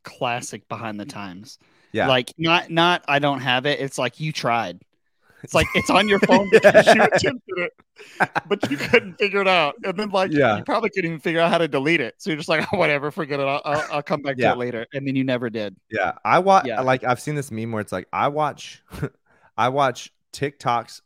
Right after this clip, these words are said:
Speaker 2: of reels of Facebook's reels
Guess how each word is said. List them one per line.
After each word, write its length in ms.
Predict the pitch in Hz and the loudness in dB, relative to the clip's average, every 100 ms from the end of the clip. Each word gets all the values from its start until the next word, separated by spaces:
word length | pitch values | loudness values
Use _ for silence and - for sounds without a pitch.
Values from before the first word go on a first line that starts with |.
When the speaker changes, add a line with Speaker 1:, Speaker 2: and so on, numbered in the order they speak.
| _ | _
Speaker 2:
of 300 | 107 104 92 | -6 -6 -8
reels 500 | 95 120 110 98 92 | -8 -4 -2 -4 -6
of 300 | - 101 92 | -8 -8 -8
Facebook's 800 | - 101 98 104 92 _ - - _ _ _ | -6 -8 -8 -10 -12 _ -20 -20 _ _ _
reels 520 | 90 92 85 80 - | -14 -10 -10 -10 -16